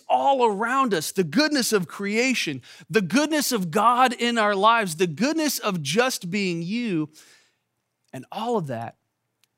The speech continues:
is a gift. You can't earn it, and you can't lose it.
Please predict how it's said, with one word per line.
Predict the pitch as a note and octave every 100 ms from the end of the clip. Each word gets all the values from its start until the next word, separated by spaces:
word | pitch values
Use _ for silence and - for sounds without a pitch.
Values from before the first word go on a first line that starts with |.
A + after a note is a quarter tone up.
| -
is | C#3 F3
a |
gift. | G3 F#3+ - _ _ _ _ _ _ _ _ _ _ _ _ _ _ _ _ _ _
You | A#2+ A#2+
can't | D3+ F#3+
earn | D#3+ D3
it, | F3+ _ _ _ _ _ _ -
and | C3
you |
can't | C#3 G3+ G#3
lose | A#3 A#3+
it. | C3+